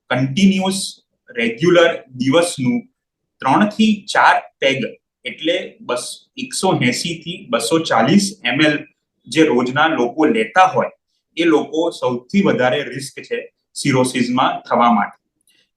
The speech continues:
બીજી વસ્તુ, જે લોકોને અનકન્ટ્રોલ્ડ ડાયાબિટીસ, ડાયાબિટીસ હોય અને કંટ્રોલમાં નથી હોતું, બ્લડ પ્રેશર છે, મોટા પણ છે, ઓબેસિટી છે,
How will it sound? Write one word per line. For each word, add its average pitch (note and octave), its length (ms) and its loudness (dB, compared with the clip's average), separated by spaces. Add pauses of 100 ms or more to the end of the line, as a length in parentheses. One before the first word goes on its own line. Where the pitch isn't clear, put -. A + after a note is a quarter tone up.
બીજી G3 220 6
વસ્તુ, - 380 0 (140)
જે E3+ 140 -2
લોકોને E3+ 480 2
અનકન્ટ્રોલ્ડ E3 960 2
ડાયાબિટીસ, C3 840 0 (240)
ડાયાબિટીસ D#3 800 -2
હોય D3 260 0
અને - 260 -10
કંટ્રોલમાં E3 680 -2
નથી A#2+ 360 0
હોતું, A2 260 -2 (160)
બ્લડ C#3+ 360 2
પ્રેશર D#3 380 2
છે, - 220 -16 (100)
મોટા C#3 420 0
પણ D3 160 0
છે, - 320 -10
ઓબેસિટી G3+ 600 0
છે, - 160 -12